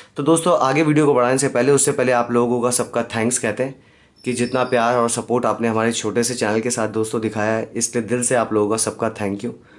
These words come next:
प्लीज़ अपना प्यार और अपना सपोर्ट ऐसे ही हमारे साथ बनाए रखें। <clears throat> चैनल को प्लीज़ सब्सक्राइब करें, वीडियो को लाइक करते रहिए दोस्तों, अपना प्यार ऐसे ही बनाए रखें। तो कोशिश करते रहेंगे कि नेक्स्ट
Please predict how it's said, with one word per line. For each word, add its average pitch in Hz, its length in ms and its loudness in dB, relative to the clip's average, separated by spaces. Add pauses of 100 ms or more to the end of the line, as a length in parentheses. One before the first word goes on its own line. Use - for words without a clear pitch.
(400)
प्लीज़ 180 220 4
अपना 143 180 4
प्यार 123 260 4
और 127 100 4
अपना 127 140 2
सपोर्ट 123 380 0
ऐसे 107 200 2
ही 135 60 4
हमारे 120 220 2
साथ 120 140 2
बनाए 113 320 0
रखें। 117 260 -2 (800)
<clears throat> - 160 -20
चैनल 113 220 2
को 117 120 0
प्लीज़ 156 240 0
सब्सक्राइब 123 460 2
करें, 120 340 2 (760)
वीडियो 139 280 4
को 143 80 4
लाइक 120 280 2
करते 113 240 0
रहिए 104 240 2
दोस्तों, 98 580 -6
अपना 127 220 0
प्यार 107 420 0
ऐसे 107 200 0
ही 110 60 4
बनाए 95 240 2
रखें। 92 220 -2
तो 123 80 -2
कोशिश 156 320 2
करते 139 260 2
रहेंगे 143 240 4
कि 147 120 0
नेक्स्ट 135 400 0